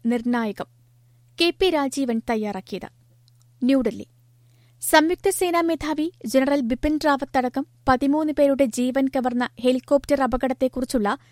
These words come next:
ത്രിതല സേനാന്വേഷണം തുടരുന്നു. അന്വേഷണ സംഘത്തലവൻ എയർ ചീഫ് മാർഷൽ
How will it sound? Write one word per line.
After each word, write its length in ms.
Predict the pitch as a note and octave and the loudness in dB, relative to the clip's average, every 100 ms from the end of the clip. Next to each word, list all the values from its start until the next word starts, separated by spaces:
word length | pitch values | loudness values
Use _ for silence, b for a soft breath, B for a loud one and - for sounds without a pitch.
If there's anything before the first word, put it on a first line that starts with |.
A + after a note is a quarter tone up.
| b - | b -8
ത്രിതല 300 | D4+ D#4+ E4 | -2 0 0
സേനാന്വേഷണം 800 | D#4+ D4+ C#4+ C#4+ C4+ B3+ - - - | 0 0 0 2 0 0 -2 -8 -8
തുടരുന്നു. 420 | - A3+ G#3 F#3+ - _ b b b - | -4 -4 -4 -8 -12 _ b b b -4
അന്വേഷണ 360 | B3+ C#4 - D#4 | 0 0 -2 -4
സംഘത്തലവൻ 640 | D#4 C#4 D4+ D4 C#4+ E4+ - - | -4 -4 -4 -2 -2 -6 -10 2
എയർ 180 | C4 D4+ - | 4 4 0
ചീഫ് 300 | D4+ D4 - | -4 -4 -2
മാർഷൽ 340 | C#4 C4+ D4 | -2 -2 -4